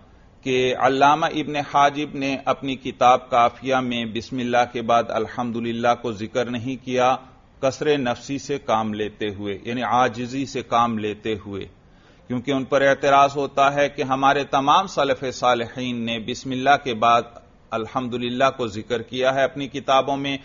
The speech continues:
तो ऐ साहिब काफिया, आपने बुजुर्गों के तरीके की पैरवी क्यों नहीं की? तो उसका जवाब दिया साहिब जामी ने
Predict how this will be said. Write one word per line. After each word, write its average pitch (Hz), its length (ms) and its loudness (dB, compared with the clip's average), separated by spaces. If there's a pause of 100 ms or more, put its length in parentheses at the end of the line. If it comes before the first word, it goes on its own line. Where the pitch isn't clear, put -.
(260)
तो 160 100 4
ऐ 170 100 6
साहिब 165 380 2
काफिया, 160 520 2
आपने 160 460 6
बुजुर्गों 131 420 -4
के 131 140 -6
तरीके 123 440 -4
की 120 160 -6
पैरवी 113 420 -2
क्यों 143 220 -8
नहीं 101 300 -8
की? 92 300 -12 (300)
तो 127 80 -2
उसका 123 220 0
जवाब 123 380 4
दिया 131 240 0
साहिब 131 440 0
जामी 143 460 2
ने 143 440 -8